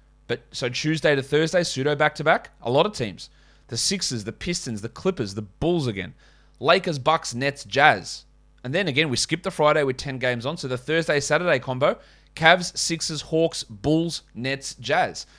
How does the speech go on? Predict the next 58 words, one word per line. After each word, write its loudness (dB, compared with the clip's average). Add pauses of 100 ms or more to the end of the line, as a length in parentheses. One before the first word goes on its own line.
(140)
So 0
you 6
see 2
the 0
repeats -2
there. -2
You -6
see -6
the -6
Cavs. 0
Oh, -12
sorry, 0
not -6
the -12
Cavs. -4
You -6
see -6
the -6
Sixers. -4 (320)
You -8
see 0
the 0
Bulls. 0 (200)
You -12
see -2
the -2
Nets. -2 (120)
You -14
see -6
the -8
Jazz. 2 (260)
That -8
if -14
you -8
add 6
those 4
guys 4
on -2
Tuesday, 2 (240)
you -8
get -2
Tuesday, 2
Thursday, 2
Saturday, 2
three 0
games 2
out 2
of -6
them. -6
Bulls -2
you 0
out 4
on 2
Monday, 0
you -6
get -8
four -6
games. -8